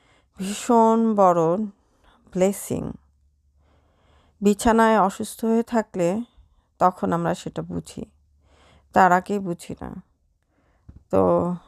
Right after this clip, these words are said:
right now এখন আমি বিছানায়, আমি, আহ, দুই তিন দিন ধরে সিক। তো এই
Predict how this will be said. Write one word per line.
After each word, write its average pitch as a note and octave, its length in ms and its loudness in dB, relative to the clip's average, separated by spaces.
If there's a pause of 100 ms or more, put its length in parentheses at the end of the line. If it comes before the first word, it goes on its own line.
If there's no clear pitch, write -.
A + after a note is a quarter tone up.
right F3+ 400 2
now A3+ 280 0
এখন A3 240 -8
আমি G3+ 340 -2 (200)
বিছানায়, F3 560 -2
আমি, E3+ 140 0 (320)
আহ, F3 200 2
দুই F#3 200 -10
তিন F3+ 200 -4
দিন F3+ 140 -2
ধরে F3+ 340 0
সিক। - 520 -4 (1800)
তো - 140 4
এই G3 320 2